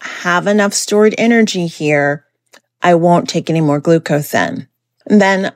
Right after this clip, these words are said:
your body will go to your muscles. Let's say you've worked out and your muscles are depleted of energy. Your muscles will then soak up some of that glucose. Say you don't work out, your muscles are topped off with energy. And so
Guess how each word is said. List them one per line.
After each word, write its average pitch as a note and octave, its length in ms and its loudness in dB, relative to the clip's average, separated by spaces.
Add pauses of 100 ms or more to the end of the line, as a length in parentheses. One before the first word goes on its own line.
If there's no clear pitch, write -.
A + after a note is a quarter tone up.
(380)
your F#3+ 240 0
body F3 340 0
will D#3 400 -6
go D3 160 0
to C#3 180 -6
your F3 100 -2
muscles. A3 720 -2 (460)
Let's G#3+ 260 0
say A3 200 2
you've G3+ 360 0
worked G3+ 380 0
out G#3 540 2
and F3 100 0
your F3 140 0
muscles F3 560 0 (100)
are E3+ 140 0
depleted F3 680 -4
of D3+ 120 -2
energy. E3+ 600 0 (360)
Your F3+ 120 2
muscles A3 600 2
will F#3 180 -2
then E3+ 460 0
soak D#3+ 440 -2
up D#3 140 -6
some D3+ 260 -2
of D3 100 -2
that - 200 -6
glucose. - 680 -2 (420)
Say B3 260 0
you B3+ 260 2 (100)
don't D3+ 320 0
work B3+ 240 0
out, C4 400 2
your D#4 240 0
muscles A#3+ 440 0
are D#3+ 160 -6
topped - 500 -6
off D3+ 220 -6
with C#3+ 160 -6
energy. A2+ 560 -6
And F#3 220 0
so D#3+ 380 2